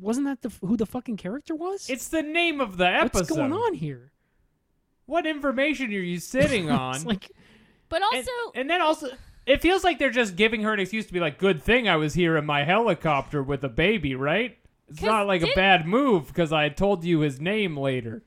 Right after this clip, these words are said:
Speaker 3: Didn't Yamcha say that, like,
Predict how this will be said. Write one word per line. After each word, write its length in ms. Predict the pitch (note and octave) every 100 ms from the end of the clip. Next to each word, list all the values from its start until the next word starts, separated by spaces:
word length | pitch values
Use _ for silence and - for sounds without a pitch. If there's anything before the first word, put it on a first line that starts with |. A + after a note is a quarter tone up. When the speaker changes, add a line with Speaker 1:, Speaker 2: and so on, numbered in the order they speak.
| _ _ _ _ _
Speaker 3:
Didn't 420 | G#4 F#5 C5+ B3
Yamcha 380 | A#3 D4+ G#4+ - C5
say 160 | A#4+ B4 A#4+ B4
that, 400 | B4+ B4+ B4+ -
like, 400 | C#4 D#4+ C#4 -